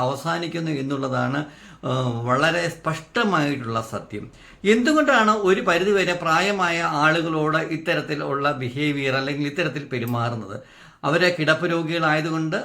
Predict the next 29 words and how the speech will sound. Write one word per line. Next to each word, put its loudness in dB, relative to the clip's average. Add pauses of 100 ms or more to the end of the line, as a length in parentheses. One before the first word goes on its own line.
(120)
ഒന്ന്, -2
അല്ലെങ്കിൽ 0
സാമ്പത്തിക 0
പ്രശ്നം -2
അനുവദിക്കാത്തത് 0
കൊണ്ട്, 0
സാമ്പത്തിക -4
പ്രശ്നം -6
അനുവദിക്കാത്തത് 0
എന്ന് -2
ചോദിച്ചു -4
കഴിഞ്ഞാൽ 0 (400)
ഈ -2 (100)
കിടപ്പ് 2
രോഗികളായി 4
കഴിഞ്ഞാൽ 0
അവർക്ക് 0
ധാരാളം 2
ആവശ്യങ്ങളുണ്ട്. -2
അവരുടെ, 0 (360)
ആ, -2 (360)
ഉം, -2
കിടക്കുമ്പോഴുള്ള 2
മറ്റുള്ള 0
കാര്യങ്ങളൊക്കെ 0
അവർക്ക് -2
നോക്കണം. -2 (220)
അതുകൂടാതെ 6
തന്നെ -2